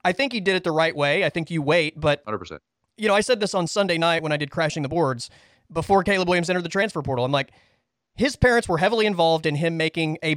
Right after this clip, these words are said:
Speaker 1: this was a business decision to go to Oklahoma. His parents were heavily involved in him making a business decision to go play for Lincoln Riley. And I say Lincoln Riley because he didn't choose O U. He chose Lincoln Riley.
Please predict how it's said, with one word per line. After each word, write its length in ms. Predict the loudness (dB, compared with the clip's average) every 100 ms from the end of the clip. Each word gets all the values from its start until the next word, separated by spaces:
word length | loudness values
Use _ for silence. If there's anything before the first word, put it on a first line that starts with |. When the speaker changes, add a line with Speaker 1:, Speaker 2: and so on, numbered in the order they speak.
| -4
Speaker 1:
this 200 | -2 0
was 120 | 0
a 60 | 2
business 340 | 2 2 -4
decision 460 | -4 -8 -8 -8 -10
to 100 | -2
go 80 | -2
to 60 |
Oklahoma. 420 | 0 -4 -6 -8 -18 _ _ _ _
His 160 | -6 0
parents 280 | 2 2
were 100 | 2
heavily 240 | 0 2 2
involved 420 | 4 4 2 0
in 100 | -2
him 180 | 0 0
making 400 | -2 0 -2 -2
a 120 | -2
business 340 | 0 0 -2 -4
decision 400 | -6 -6 -4 -6
to 100 | 0
go 140 | -2
play 200 | 0 -4
for 120 | -2
Lincoln 240 | -6 -6 0
Riley. 400 | 0 0 -6 -12
And 220 | -12 -4
I 80 | -4
say 140 | -2
Lincoln 260 | -2 -2 0
Riley 260 | 0 0 -2
because 200 | -6 -4
he 60 |
didn't 160 | -4 -4
choose 240 | -4 2
O 80 | 2
U. 160 | 2 -2
He 100 | -2
chose 320 | -2 -2 -2
Lincoln 300 | -6 -6 -2
Riley. 380 | -2 -2 -8